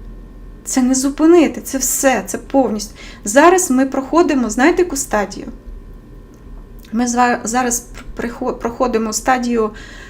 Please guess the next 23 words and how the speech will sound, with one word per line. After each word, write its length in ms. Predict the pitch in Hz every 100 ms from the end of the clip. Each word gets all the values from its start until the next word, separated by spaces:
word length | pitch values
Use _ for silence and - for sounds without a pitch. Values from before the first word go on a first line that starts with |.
| - -
ем, 1300 | 202 196 208 214 208 208 208 214 214 214 214 208 208
глухого 540 | 202 220 269 294 269 247
кута, 560 | 277 269 349 381 453 - - - - - - - - - -
але 220 | 233 247
вже 180 | 240 277
з 100 | 277
якого 360 | 277 311 269
ми 380 | 247 247 262 - - - - - - -
виходимо. 680 | 214 240 - 226 - - - - - - - - - - - -
З 100 | 208
глухого 500 | 226 262 269 330 240
кута 440 | - 240 294 339 392
ми 120 | 262
зараз 320 | 254 254 -
от 140 | -
прориваємося, 840 | - 262 254 226 208 196 202 202 208
виходимо, 640 | 208 240 254 220 214 208
виходимо, 680 | 202 233 - 233 214 208 208
ця 140 | 208
сила 340 | 214 - 247 226
нас 300 | 226 220 -
штовхає, 680 | - - 269 262 214 208 208
штовхає. 580 | - 233 - 202 196